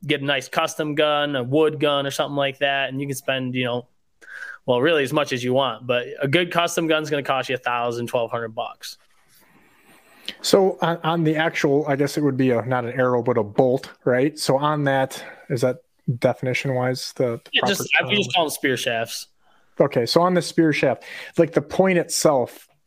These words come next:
Speaker 2: is it just literally, like, looking like a bullet shape,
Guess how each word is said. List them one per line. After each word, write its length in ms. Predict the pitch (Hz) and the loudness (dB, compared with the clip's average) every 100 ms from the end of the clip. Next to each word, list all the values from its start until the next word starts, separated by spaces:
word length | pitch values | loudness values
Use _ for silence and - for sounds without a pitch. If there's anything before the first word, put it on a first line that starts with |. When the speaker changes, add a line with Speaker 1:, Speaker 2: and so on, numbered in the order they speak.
| _ _ _ | _ _ _
Speaker 2:
is 160 | 151 135 | 0 2
it 100 | 139 | 2
just 340 | 131 151 151 | 2 2 2
literally, 800 | 143 151 160 160 156 156 151 147 | 4 4 6 4 6 6 6 6
like, 420 | 139 127 123 - _ | 4 4 0 -6 _
looking 280 | 147 147 156 | 0 2 2
like 160 | 135 127 | 2 0
a 60 | |
bullet 380 | 117 165 180 165 | 2 4 4 2
shape, 400 | - 185 180 175 | 2 4 4 2